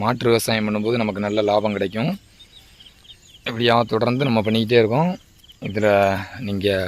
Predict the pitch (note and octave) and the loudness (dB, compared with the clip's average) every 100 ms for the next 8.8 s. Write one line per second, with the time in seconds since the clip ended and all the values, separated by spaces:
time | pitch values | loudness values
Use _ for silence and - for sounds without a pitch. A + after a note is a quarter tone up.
0 | F2+ - - - A#2+ G#2+ G#2 G#2 B2+ D3 | -6 -10 -8 -2 -2 0 -2 -2 2 4
1 | C#3+ B2+ A#2+ B2 B2 A2 A2 A#2 G#2 G#2+ | 6 4 6 4 4 2 2 2 0 0
2 | G#2+ A2 G#2+ G#2 G#2 G#2+ A#2 G#2+ G#2 A2 | 2 2 2 0 2 2 2 2 0 0
3 | A#2+ A#2 G#2 G2 G#2+ D#3 - - - - | 2 0 2 2 2 2 -2 -10 -20 -20
4 | - - - - - A2+ G#2+ A2+ G#2 - | -20 -20 -20 -18 -6 -6 0 2 2 4
5 | C3 D3+ D3+ C3 C3+ E3 A3 - - - | 4 6 4 4 4 4 2 -4 -14 -4
6 | A2 G#2+ A2+ A2 G2+ G#2+ A2 G#2 G2+ G#2+ | -2 2 2 2 2 2 2 2 0 0
7 | A#2+ - A2+ G2+ G#2+ G2+ A2 G2+ G#2+ B2+ | 0 -2 -4 -2 -2 2 2 2 2 2
8 | D#3+ - A#2 G#2+ G#2+ G#2 B2+ | 0 -2 0 0 0 2 0